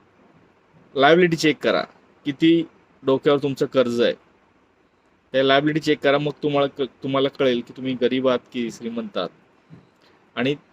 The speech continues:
त्या जुन्या आठवणी, ज्या तीस चाळीस वर्षापूर्वीच्या गोष्टी आहेत, त्या आठवा. त्यावेळी तुमच्या डोक्यावर एकही रुपयाचं कर्ज नव्हतं.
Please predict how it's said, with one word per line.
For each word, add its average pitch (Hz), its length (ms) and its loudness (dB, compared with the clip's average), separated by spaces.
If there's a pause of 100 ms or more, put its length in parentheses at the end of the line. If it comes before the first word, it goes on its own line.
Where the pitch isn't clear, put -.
(140)
त्या 165 200 6
जुन्या 160 400 2
आठवणी, 156 380 0
ज्या 139 200 2
तीस 147 140 -2
चाळीस 143 260 2
वर्षापूर्वीच्या 139 480 -2
गोष्टी 127 300 -2
आहेत, 107 180 -4
त्या 139 140 4
आठवा. 110 280 0 (680)
त्यावेळी 151 360 4
तुमच्या 143 300 -4
डोक्यावर 135 400 2
एकही 143 360 0
रुपयाचं 131 320 0
कर्ज 117 300 -2
नव्हतं. 107 360 -8